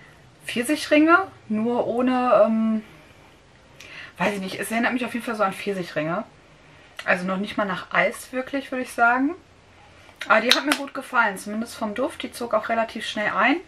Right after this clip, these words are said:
Ist jetzt nicht die, die krasseste Pflege, ne? Gerade nicht bei trockener Haut. Aber die war zwischendurch sehr, sehr nett auf jeden Fall. Dann, äh, kommen wir zu Duft. Da hat Adrian einmal hoch.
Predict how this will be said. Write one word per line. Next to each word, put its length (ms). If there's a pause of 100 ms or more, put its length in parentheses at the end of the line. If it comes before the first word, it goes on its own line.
(520)
Ist 160
jetzt 240
nicht 180
die, 120
die 140
krasseste 640
Pflege, 520
ne? 200
Gerade 220
nicht 240
bei 80
trockener 500
Haut. 280 (540)
Aber 280
die 160
war 120
zwischendurch 760
sehr, 240
sehr 160
nett 240
auf 180
jeden 180
Fall. 380 (1400)
Dann, 580
äh, 520
kommen 180
wir 140
zu 260
Duft. 640
Da 300
hat 240
Adrian 360
einmal 360
hoch. 240